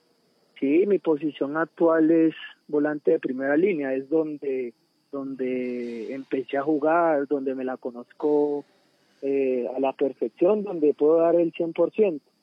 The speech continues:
Con esto no quiero decir que si el profe me, me llega a necesitar de lateral, no le voy a cumplir, claro,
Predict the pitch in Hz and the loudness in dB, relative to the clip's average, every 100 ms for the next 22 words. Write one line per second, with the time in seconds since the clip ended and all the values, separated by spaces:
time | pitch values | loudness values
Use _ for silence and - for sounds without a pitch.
0 | _ _ _ - 147 143 185 175 170 185 | _ _ _ -6 -4 0 2 2 4 4
1 | 185 156 - 147 - 175 175 165 160 - | 6 4 4 0 2 4 6 6 4 2
2 | 151 135 135 135 156 151 147 135 123 _ | 2 2 2 0 0 -2 -4 -8 -12 _
3 | _ _ _ 135 131 135 147 151 139 143 | _ _ _ -6 -2 0 0 -2 -2 -4
4 | 135 - 127 139 139 139 135 127 143 147 | -4 -6 -2 0 2 0 -2 0 2 2
5 | 143 143 143 139 143 143 127 117 170 139 | 0 -2 -2 2 0 -2 -8 -2 0 0
6 | 139 143 175 117 | -2 0 0 -2